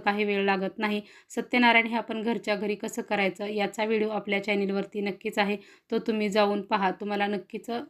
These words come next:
माहिती मिळेल की आपल्याला कशा पद्धतीने करायचं आहे. त्याचबरोबर आपल्याला या दिवशी कुलस्वामिनीची सेवा करायची आहे. कुलस्वामिनीची सेवा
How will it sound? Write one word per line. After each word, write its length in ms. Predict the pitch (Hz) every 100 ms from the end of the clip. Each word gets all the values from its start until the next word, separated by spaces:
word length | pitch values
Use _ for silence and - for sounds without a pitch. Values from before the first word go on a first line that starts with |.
| 254
माहिती 420 | 208 202 202 214
मिळेल 240 | 214 202 190
की 60 |
आपल्याला 280 | 196 202 202
कशा 300 | 208 220 -
पद्धतीने 540 | 196 196 185 196 196 226
करायचं 460 | 214 190 185 214
आहे. 200 | 202 190 - _ _ _
त्याचबरोबर 520 | 240 247 240 220 214
आपल्याला 400 | 214 214 202 196
या 180 | 214 214
दिवशी 300 | 214 214 240
कुलस्वामिनीची 800 | - 226 220 208 208 202 196 220
सेवा 340 | 220 220 185 185
करायची 360 | 202 190 185
आहे. 160 | 208 180 - - -
कुलस्वामिनीची 760 | 254 262 240 220 214 202 226
सेवा 420 | - 226 196 190